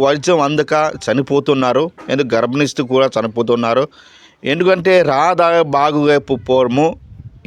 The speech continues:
ఏ ఎక్కిరిచైనా వన్ జీరో ఎయిట్ కానీ రావడం లేదు. అందువలన తక్షణమే గవర్నమెంట్ శాంక్షన్ చేసుకొని సిసి బిట్ కానీ, తార్ రోడ్డు కానీ చేస్తారని మనవి చేస్తున్నాను.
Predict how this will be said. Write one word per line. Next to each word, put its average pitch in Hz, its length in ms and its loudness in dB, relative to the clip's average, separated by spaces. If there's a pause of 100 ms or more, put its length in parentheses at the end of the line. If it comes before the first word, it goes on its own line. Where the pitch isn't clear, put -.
ఏ - 20 2 (140)
ఎక్కిరిచైనా 147 540 -2 (580)
వన్ 143 360 2
జీరో 165 160 2 (180)
ఎయిట్ 139 260 -4
కానీ 135 200 0 (220)
రావడం 139 380 2
లేదు. 131 220 2 (400)
అందువలన 139 500 0 (600)
తక్షణమే 175 480 0 (120)
గవర్నమెంట్ 147 500 2 (400)
శాంక్షన్ 139 400 -2
చేసుకొని 139 440 0 (460)
సిసి 139 320 0
బిట్ 170 300 -2
కానీ, 147 280 0 (580)
తార్ 160 280 2
రోడ్డు 160 260 2
కానీ 143 240 0 (920)
చేస్తారని 147 580 0 (120)
మనవి 139 300 2
చేస్తున్నాను. 131 440 0